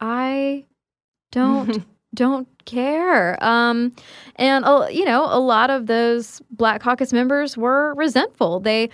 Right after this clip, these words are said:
Speaker 1: thought she'd sell out Black interests for women's interest.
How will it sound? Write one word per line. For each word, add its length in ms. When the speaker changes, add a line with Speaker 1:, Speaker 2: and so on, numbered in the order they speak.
Speaker 1:
thought 260
she'd 320
sell 320
out 300
Black 320
interests 560
for 160
women's 680
interest. 720